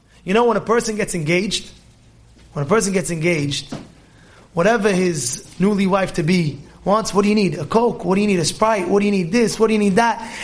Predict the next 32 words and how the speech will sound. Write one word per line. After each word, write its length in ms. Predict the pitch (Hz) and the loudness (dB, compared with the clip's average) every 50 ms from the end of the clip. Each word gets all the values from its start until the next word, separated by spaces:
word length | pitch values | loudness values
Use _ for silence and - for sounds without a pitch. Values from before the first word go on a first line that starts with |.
| - | -2
It 80 | 185 175 | 2 2
doesn't 240 | 262 269 269 262 254 | 4 2 2 2 2
make 180 | 247 233 - | 2 2 2
a 40 | 220 | 0
difference. 500 | 185 233 254 262 - 247 240 233 240 - - - - - - - | 0 0 0 0 0 0 0 0 -2 -6 -10 -14 -16 -18 -8 -2
He's 220 | - 214 202 - | 0 2 2 4
so 200 | - 269 285 285 | 4 2 2 2
infatuated 800 | 247 196 - - 240 233 269 269 269 - 240 247 247 247 233 220 | 2 0 0 0 0 0 0 0 -2 -2 0 2 2 2 2 0
with 100 | 196 190 | 0 2
love, 480 | 185 196 214 254 302 330 339 - - - - - - - - - - - | 2 4 4 4 2 0 -2 -6 -10 -12 -16 -20 -20 -20 -20 -20 -4 0
he 120 | 202 226 | 2 4
does 200 | 240 247 233 - | 4 4 4 2
anything, 640 | - 311 330 370 370 339 269 - 262 240 202 190 | 2 2 2 2 2 2 2 2 2 0 2 2
wherever 420 | 208 269 294 302 349 359 339 359 330 | 2 2 2 2 0 0 0 0 -2
she 160 | - - 320 | 0 -2 -2
wants, 420 | 320 330 349 370 381 381 370 370 | 0 2 2 2 2 0 0 0
no 160 | 349 349 349 349 | 0 0 0 0
problem. 560 | 349 359 359 370 359 339 294 262 202 151 - - - _ _ _ _ _ _ _ _ - - _ _ _ _ _ - - - - - | 2 2 2 2 2 2 0 0 -2 -4 -6 -14 -20 _ _ _ _ _ _ _ _ -20 -20 _ _ _ _ _ -20 -20 -20 -20 -6
She's 140 | - - 285 | 0 2 2
always 240 | 349 381 403 - - | 4 4 2 0 0
thinking 320 | - 392 392 370 370 311 | 0 0 0 2 2 2
about, 380 | 294 262 311 320 330 294 - - - - - - | 2 2 2 2 0 0 -4 -8 -14 -12 -2 0
"My 160 | 233 269 254 | 2 2 2
Kala, 480 | 262 262 285 349 370 381 349 311 262 233 | 2 2 2 4 4 4 2 2 0 0
my 160 | 233 233 233 | 0 -2 0
Kala, 400 | 233 277 330 359 359 320 254 190 | 2 2 2 2 2 0 0 -2
she's 140 | 170 196 196 | -4 -6 -4
my 140 | 220 208 | -4 -2
Kala, 440 | 202 - 277 320 320 311 294 262 226 | 0 0 2 2 2 2 2 0 -2
I'm 80 | 226 202 | -4 -4
finally, 460 | - 254 269 269 269 254 240 233 214 | -2 0 0 2 2 0 0 2 0
uh, 40 | 185 | 0